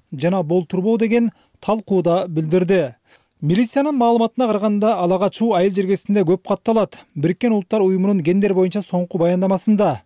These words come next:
Кыргызстанда үй-бүлөлөрдүн жыйырма пайызы ала качуу жолу аркылуу курулаары айтылган. Жаңы кабыл алынган жазык кодексине ылайык, быйылдан тарта Кыргызстанда ала качуу үчүн жаза күчөтүлгөн. Мыйзам боюнча кыз ала качкан адам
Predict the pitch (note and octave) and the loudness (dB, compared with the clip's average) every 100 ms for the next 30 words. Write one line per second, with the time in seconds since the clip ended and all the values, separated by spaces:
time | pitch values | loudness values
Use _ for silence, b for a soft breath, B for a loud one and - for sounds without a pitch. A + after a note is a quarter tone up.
0 | _ - F3+ F3 - F3+ F#3+ F3+ E3+ F3 | _ -4 -4 -2 -2 0 0 -2 0 2
1 | E3+ D#3+ D3+ A3 A3 b b b b C#3 | 2 0 2 2 0 b b b b -4
2 | B2+ F3+ A3+ A3 A3 G3+ A3+ F3 F#3 F#3 | 0 0 0 0 0 0 -2 0 0 0
3 | F3+ A3 G#3 G#3 A3 G3+ - G#3+ A#3 b | 0 0 2 2 0 -2 -2 0 0 b
4 | b b - G3 A3 F#3 F3 E3+ - D#3 | b b -6 0 2 2 2 2 0 -4
5 | D#3 F3+ E3+ F#3 C#3+ A#2 b b b b | -2 -2 0 0 -2 -10 b b b b
6 | b C3+ E3 G#3 C#4+ A#3 A#3 A3 A3 G#3+ | b -2 0 0 -2 -2 0 0 0 -2
7 | A3+ F3 F#3+ F#3 G#3 G#3+ G3 - G#3 F#3 | 0 0 -2 -4 -2 -2 -2 -2 0 2
8 | G#3 F3+ - - b b b - C#3+ E3+ | 2 0 -4 -20 b b b -6 0 0
9 | F3+ A3+ G#3+ A3 C#4 A3 G3 F#3 G#3 G3 | 0 -2 -2 -4 -4 -2 -4 -4 -2 0
10 | F#3+ F3 F3+ F3+ G#3+ G#3+ - A3 E3+ F3+ | 2 2 0 -2 0 -2 0 0 2 0
11 | E3+ - F#3+ G3 G3+ F#3 B2 _ _ C#3+ | 0 -2 -2 0 0 -2 -4 _ _ -2
12 | D#3+ F3+ F#3 F#3 F3+ G#3 - F3 F3 E3 | 0 0 0 0 0 -4 -4 0 0 0
13 | E3 - D#3+ D3+ G3+ A3 | -4 -4 -2 0 0 0